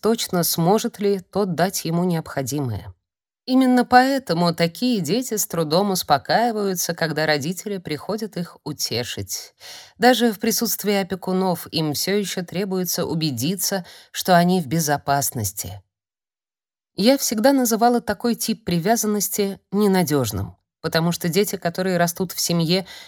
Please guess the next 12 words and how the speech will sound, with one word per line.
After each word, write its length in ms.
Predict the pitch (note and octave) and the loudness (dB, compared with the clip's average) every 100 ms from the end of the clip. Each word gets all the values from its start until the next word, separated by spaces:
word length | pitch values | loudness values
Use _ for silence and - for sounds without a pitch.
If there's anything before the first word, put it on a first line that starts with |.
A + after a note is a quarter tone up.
| - | -4
где 240 | G3 G3+ G#3 | 2 4 6
никогда 420 | G3+ G3 G3 G#3 | 4 2 2 2
не 120 | G#3 | 0
знаешь, 420 | F#3+ A3+ G3 G3 | 0 0 0 -2
какой 280 | - D3+ F#3+ | -4 -4 -4
будет 300 | E3 D3 C#3 | -2 -4 -4
реакция 480 | C#3+ B2+ - - A#2+ | 0 0 0 -4 -2
родителей, 640 | B2 A#2+ F3+ F3 F3 F3 | 0 -2 -4 -4 -4 -4
успокоят 560 | E3 - D#3 - G#3+ F3 | -8 -2 -2 0 -2 -2
тебя 340 | C3 B2+ C3 - | -4 -6 -6 -6
или 200 | - D#3 | -4 -4
обидят, 600 | - B2+ D#3+ G#3+ D#3+ | -2 -2 -2 -2 -4